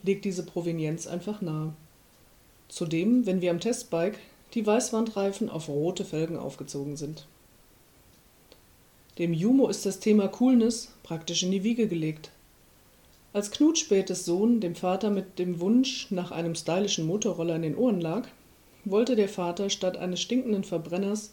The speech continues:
lieber ein cooles Pedelec für den Sohn. Als es etwas Passendes nicht zu kaufen gab, machte sich der Schweizer Ingenieur eben selbst an die Arbeit. Das Ergebnis ist der Jumo E-Cruiser. Bonanza-Rad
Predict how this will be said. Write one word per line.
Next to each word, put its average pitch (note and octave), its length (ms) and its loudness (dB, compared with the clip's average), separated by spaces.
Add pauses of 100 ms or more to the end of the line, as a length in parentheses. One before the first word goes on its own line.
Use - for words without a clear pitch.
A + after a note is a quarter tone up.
(380)
lieber F3 220 -4
ein F#3+ 80 -6
cooles A#3+ 280 -2
Pedelec E3 400 -4
für E3+ 120 -10
den D#3+ 180 -4
Sohn. E3 300 -4 (1200)
Als F3 200 -4
es F3+ 120 -8
etwas - 300 -6
Passendes A3 440 0
nicht F3+ 200 -4
zu E3+ 80 -6
kaufen A#3 340 -2
gab, F3+ 240 -2 (320)
machte F3 320 -4
sich F3+ 180 -8
der F3+ 120 -4
Schweizer D3 420 -2
Ingenieur F3+ 560 -2
eben B3 220 2
selbst F3 340 0
an D#3+ 80 -4
die D3 140 -2
Arbeit. D3 420 -6 (800)
Das D#3+ 180 -4
Ergebnis D#3 640 0 (320)
ist A#3+ 220 -4
der D4+ 60 2
Jumo F#3+ 400 2
E-Cruiser. D#3+ 580 -6 (1400)
Bonanza-Rad F3+ 800 -4